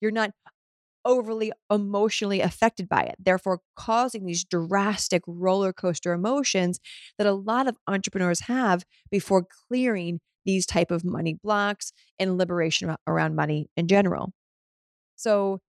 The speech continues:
if you are in a process of wanting to call more money in, scaling your business, creating more impact and income with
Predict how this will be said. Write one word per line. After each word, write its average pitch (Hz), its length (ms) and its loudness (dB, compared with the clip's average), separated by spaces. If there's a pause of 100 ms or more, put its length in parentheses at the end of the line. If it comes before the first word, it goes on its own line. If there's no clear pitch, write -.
(140)
if 254 300 4
you 226 180 -2
are 208 120 2
in 202 100 0
a 190 40 -6
process 226 500 0
of 180 100 -2
wanting 196 400 0
to 180 80 -2
call - 240 2
more 180 160 0
money 170 340 0
in, 185 320 0
scaling 190 540 2
your 175 140 0
business, 165 560 0 (260)
creating 226 380 0
more 208 180 -2
impact 185 400 -2
and - 80 -4
income 180 420 -2
with 180 220 4